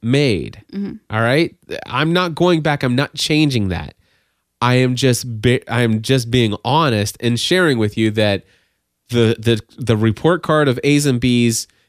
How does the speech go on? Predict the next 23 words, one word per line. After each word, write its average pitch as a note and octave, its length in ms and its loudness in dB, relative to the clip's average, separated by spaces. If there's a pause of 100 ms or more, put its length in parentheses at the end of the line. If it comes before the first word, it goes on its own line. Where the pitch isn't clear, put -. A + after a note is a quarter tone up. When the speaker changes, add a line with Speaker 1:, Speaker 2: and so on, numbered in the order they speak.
(160)
Speaker 1:
took D#3+ 260 0
away C3+ 420 4
one A#2+ 300 2
of B2 140 0
my A2+ 140 0
reasons A2 600 2
for A#2 240 2
wanting G#2+ 840 0 (380)
to C3 120 2
be A#2 220 2
a G#2+ 80 2
part G#2+ 340 0
of G#2 140 -6
the G#2 80 0
support. F#2 520 -2 (840)
And A#2 680 0
not B2 240 -2
that C#3 240 -4
t-, F3+ 160 -2
taking C#3 360 -2
away C3+ 240 2
the G#3 100 2
support, F#2+ 460 -2